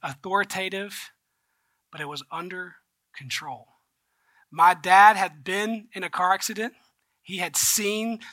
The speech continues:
the things that can happen from there. My dad is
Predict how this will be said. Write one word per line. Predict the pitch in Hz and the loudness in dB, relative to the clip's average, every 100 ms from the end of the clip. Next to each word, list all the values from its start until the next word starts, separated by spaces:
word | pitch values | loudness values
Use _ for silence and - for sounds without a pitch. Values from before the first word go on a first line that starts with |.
| - | -14
the | 196 | -8
things | 202 196 196 | -6 -4 -4
that | 185 | -6
can | 175 | -4
happen | 170 175 202 | 0 0 -2
from | 185 202 196 | -10 -12 -10
there. | 208 247 _ _ - - - | -12 -14 _ _ -20 -20 -6
My | 180 175 | -4 -2
dad | 156 175 175 | 2 4 4
is | 170 | 2